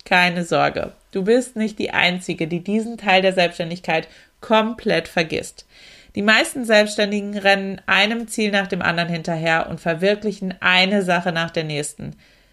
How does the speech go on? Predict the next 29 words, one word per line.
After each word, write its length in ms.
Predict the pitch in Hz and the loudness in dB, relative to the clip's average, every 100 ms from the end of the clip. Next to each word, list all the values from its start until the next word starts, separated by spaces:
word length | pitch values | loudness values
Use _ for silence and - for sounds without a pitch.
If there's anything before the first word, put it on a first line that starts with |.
| _ | _
Und 120 | - 180 | -2 2
das 140 | 233 | 2
ist 60 | 247 | 2
auch 160 | 214 | 0
vollkommen 440 | - 220 226 214 190 | 2 2 2 -2 -2
in 100 | 180 | 0
Ordnung. 540 | 208 226 139 143 156 _ _ _ _ | 2 2 0 -8 -10 _ _ _ _
Aber 180 | - 180 | 0 2
es 120 | 180 | 2
ist 180 | 190 185 | -2 -4
genauso 560 | 202 185 190 226 208 190 | 0 4 4 4 4 2
in 120 | 170 | 0
Ordnung, 460 | - 165 180 185 185 | 0 -2 0 0 0
nach 160 | 165 | -2
dem 160 | 175 165 | -4 -6
Erreichen 480 | 156 165 170 185 190 | -2 2 2 2 -2
eines 340 | 165 170 - | -2 -4 -8
Ziels 480 | - 196 202 196 - | -2 2 2 -2 -4
eine 520 | 180 202 220 208 202 | -2 -2 -2 -4 0
winzige 760 | 247 254 254 247 - 240 226 | 4 4 2 -2 -2 -2 0
Pause 420 | 220 240 208 202 202 | 0 2 4 4 2
einzulegen 720 | 170 175 180 170 170 175 185 | 2 -2 -4 -2 0 -2 -4
und 160 | 180 | -6
stolz 540 | 180 - 180 185 196 190 | -8 -2 4 6 4 2
auf 200 | - 160 | -6 -6
sich 180 | 180 - | -6 -2
selbst 320 | 147 143 - | -2 -2 -6
zu 100 | 147 | -8
sein. 360 | 147 113 - | -4 -4 -6